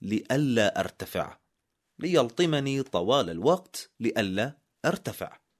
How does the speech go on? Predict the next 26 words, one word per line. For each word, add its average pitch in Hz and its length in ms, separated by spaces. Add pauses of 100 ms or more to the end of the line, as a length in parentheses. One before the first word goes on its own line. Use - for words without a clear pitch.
(880)
ويجب 101 420
علينا 95 480
أن 92 140
ندرك 101 420 (280)
أن 120 160
الله 120 380
يسمح 147 520
بالتجارب 101 720
في 95 200
حياتنا، 98 720 (320)
ولا 135 220
سيما 160 460
حين 131 480
نتبارك 120 680
في 117 220
خدمة 127 520
روحية، 101 560 (320)
لكي 147 440
يبقينا 113 680
متواضعين، 92 960 (380)
لئلا 185 360
نبالغ 107 460
في - 160
الثقة 98 400
بقوتنا 90 680
الروحية 107 640